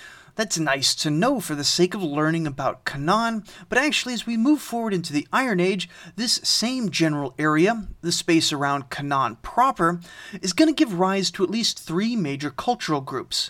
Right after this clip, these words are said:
the Aramaeans, Chaldeans, and Israelites, who will each come to play a substantial role in history. All three of these groups are Western Semitic groups.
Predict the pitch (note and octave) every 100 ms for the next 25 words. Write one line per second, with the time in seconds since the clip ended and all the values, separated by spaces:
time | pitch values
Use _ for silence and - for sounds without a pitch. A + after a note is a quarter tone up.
0 | - D#3+ E3 C3 B2+ C3 D3 G3 A3 G#3+
1 | - _ - E3+ C#3+ C#3 B3 A#3 D3+ F3
2 | - _ G#3+ G#3+ - A#3 - E3 C3+ A#2
3 | - - - - - - - - - A3+
4 | G#3+ F3+ G3 F#3+ F3+ - A#3+ A3 - G3+
5 | G3 F3 - F3+ F3+ F3 F3+ F3 F#3+ -
6 | - A#3 A3 - C#3+ C#3+ C3+ C3+ B2 F#3+
7 | - C#3+ B2+ - _ - _ _ _ _
8 | _ - E3+ D#3+ D3 - - G#3+ G#3+ F3+
9 | G#3+ E3+ G#3+ C4+ - D#3+ C3 C3 C#3+ -
10 | D3+ C#3 - - D3+ D#3 D#3 G3+ C4 -